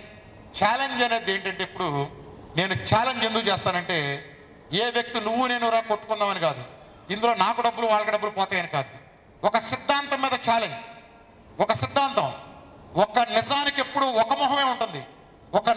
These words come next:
నిజానికి ఒక ఫేసే ఉంటుంది, రెండు ఫేసులు ఉండవు. ఇది కరెక్టే, అది కరెక్టే అనేది ఎక్కడ చెల్లుతుందంటే మీరు దేవుణ్ణి నమ్ముతారు, ఆయన అల్లా నమ్ముతాడు, ఈవిడ కృష్ణ నమ్ముతుంది, ఆయన రాముని నమ్ముతాడు, ముగ్గురు కరెక్టే.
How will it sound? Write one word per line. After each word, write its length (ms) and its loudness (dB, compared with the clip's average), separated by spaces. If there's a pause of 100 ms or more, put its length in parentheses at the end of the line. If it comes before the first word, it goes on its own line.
నిజానికి 440 2
ఒక 180 -2
ఫేసే 320 0
ఉంటుంది, 320 -8 (520)
రెండు 260 2
ఫేసులు 280 2
ఉండవు. 220 0 (380)
ఇది 140 0 (120)
కరెక్టే, 380 0 (280)
అది 160 0 (100)
కరెక్టే 360 0
అనేది 200 -2
ఎక్కడ 200 -8
చెల్లుతుందంటే 480 -2 (680)
మీరు 140 4 (140)
దేవుణ్ణి 260 2
నమ్ముతారు, 340 0 (500)
ఆయన 180 4
అల్లా 260 4
నమ్ముతాడు, 360 0 (420)
ఈవిడ 220 2
కృష్ణ 260 -2
నమ్ముతుంది, 360 0 (360)
ఆయన 140 2 (100)
రాముని 260 2
నమ్ముతాడు, 400 0
ముగ్గురు 300 2
కరెక్టే. 300 0